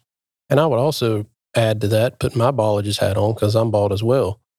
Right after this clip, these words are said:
You know, as water temperature increases with striped bass, it's even more important to handle them correctly, because we all know that as that temperature goes up, their mortality goes up too when they get caught and released. So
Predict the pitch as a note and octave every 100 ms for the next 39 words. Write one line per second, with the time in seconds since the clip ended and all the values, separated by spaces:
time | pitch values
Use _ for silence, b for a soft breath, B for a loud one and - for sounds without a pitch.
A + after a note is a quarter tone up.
0 | _ C#3 B2+ A2 G#2 B2 D3 C3 A#2+ G#2+
1 | A#2+ G#2 G2+ A2 G2+ G#2 G2 - G#2+ -
2 | A2+ G2+ G#2+ G2+ G2 - - _ - G#2+
3 | A#2+ G#2+ G#2 A2 A#2 A2 A2 G#2 G2+ G#2
4 | G#2 G2+ G2+ G2+ G#2+ G2 - G2 G2+ G#2+
5 | G2 G2+ - G#2 G#2 G2+ G2+ G#2 G2+ G2
6 | _ - A2+ G#2+ A2+ - - G#2+ - G#2
7 | G#2+ G#2 A2+ A2 - B2 G2+ G#2+ G2+ G#2
8 | G2+ G2 G2+ G2 G2 G2 - - G#2 G2+
9 | G#2+ G2+ F#2 - G2 G#2 G2+ G2+ G2 G#2+
10 | - - - -